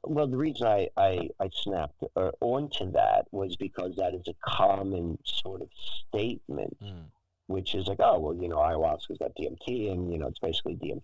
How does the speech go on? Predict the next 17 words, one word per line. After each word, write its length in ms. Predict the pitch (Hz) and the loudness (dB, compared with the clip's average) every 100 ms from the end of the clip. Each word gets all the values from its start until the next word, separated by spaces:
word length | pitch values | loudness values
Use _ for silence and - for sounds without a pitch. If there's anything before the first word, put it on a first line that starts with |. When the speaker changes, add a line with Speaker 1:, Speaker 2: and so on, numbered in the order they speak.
| - | -6
Speaker 1:
T." 140 | 147 | -4
I'm 100 | - | -2
like, 160 | - - | -4 -4
"No, 360 | - - - - | -4 -2 -4 -8
it's, 400 | - - - - - - - | -14 -10 -8 -8 -10 -20 -6
it's 320 | - 107 - - _ _ _ - | -2 -2 -4 -20 _ _ _ -2
from 220 | 123 110 | 0 2
my 220 | 113 131 | 4 4
experience." 720 | 156 143 - - 90 - 92 90 | 2 0 -4 -4 -4 -4 -6 -6
So, 400 | - 92 87 - _ _ _ _ _ _ - | -2 0 -2 -4 _ _ _ _ _ _ -8
so 220 | - 107 | 0 4
I've 360 | - 123 151 139 - _ | 6 6 4 0 -10 _
only 300 | 120 110 104 | 0 2 2
had 220 | 87 78 | 2 2
a 60 | 71 | 2
handful 680 | 82 80 76 - - - | -2 -6 -8 -6 -4 -2
of, 80 | 62 | -4